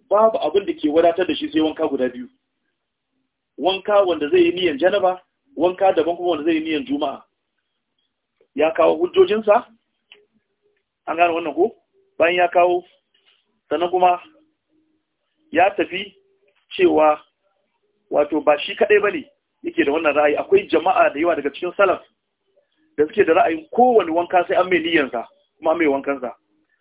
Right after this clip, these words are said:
Akwai Jabir bin Zaid, akwai Hassan, akwai Qatada, akwai Ibrahim An-Nakhai, akwai Hakam,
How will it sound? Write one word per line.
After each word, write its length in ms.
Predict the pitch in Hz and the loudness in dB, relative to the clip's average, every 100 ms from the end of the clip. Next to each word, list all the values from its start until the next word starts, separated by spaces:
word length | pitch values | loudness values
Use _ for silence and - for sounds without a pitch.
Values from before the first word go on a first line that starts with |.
| _ _ - | _ _ -4
Akwai 340 | - 190 190 - | 0 2 2 2
Jabir 480 | 208 220 175 127 _ _ _ _ - | 2 2 2 -2 _ _ _ _ -4
bin 200 | 175 151 | -2 0
Zaid, 260 | 156 143 - _ _ _ _ _ - | 0 0 -4 _ _ _ _ _ -6
akwai 240 | 147 180 - | -2 0 -2
Hassan, 380 | 208 202 139 - _ _ - | -4 -6 -6 -8 _ _ -14
akwai 200 | - 196 - | 0 2 2
Qatada, 500 | 156 175 180 139 - _ _ - | -2 0 0 -2 -10 _ _ -8
akwai 240 | - 214 175 | 0 2 2
Ibrahim 400 | 160 180 180 151 | 2 2 0 -6
An-Nakhai, 480 | 151 170 156 254 - _ _ - | -4 -4 -6 -10 -16 _ _ -4
akwai 220 | 185 190 | 0 0
Hakam, 320 | 190 214 165 | 0 -2 -4